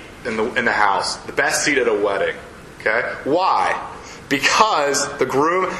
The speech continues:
has a direct view down the aisle to see the bride, who is the center of that show, by the way. Men. Okay? So the groom hears the music go from background classical and kind of surge up into full orchestral swell.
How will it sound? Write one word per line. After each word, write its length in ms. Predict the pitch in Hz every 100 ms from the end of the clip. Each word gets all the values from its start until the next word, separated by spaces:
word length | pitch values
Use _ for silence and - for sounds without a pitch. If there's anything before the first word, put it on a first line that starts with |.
| -
has 120 | 143
a 80 | 135
direct 520 | 131 117 123 165 - 135 131
view 440 | 143 131 120 - 113
down 380 | 117 120 143 139
the 160 | 117
aisle 520 | 104 104 98 80 - - - - - - - - -
to 80 | 123
see 320 | - - 127
the 100 | 117
bride, 440 | 101 95 78 71 - - - - -
who 140 | - 151
is 200 | 143 135
the 80 | 113
center 280 | 123 -
of 80 | 98
that 140 | 95 -
show, 280 | - - - -
by 80 |
the 80 | 82
way. 220 | 80 60 - - - - - - - -
Men. 200 | 92 82 - - - - - - - -
Okay? 360 | - - - - 330 330 - - - - - - - -
So 160 | 170
the 120 | 175
groom 480 | 165 160 208 233 233
hears 440 | - 208 226 247 220
the 80 |
music 600 | 185 170 202 220 233 220
go 180 | - 175
from 280 | 180 143 127
background 600 | 143 147 165 165 170 156
classical 880 | 151 156 151 160 - 175 175 170 151
and 80 | 123
kind 120 | 120
of 80 | -
surge 460 | - - 175 175
up 300 | - 143 -
into 160 | 139 117
full 520 | - 156 160 170 -
orchestral 580 | 135 131 - 151 - 123
swell. 720 | - - 131 139 165 -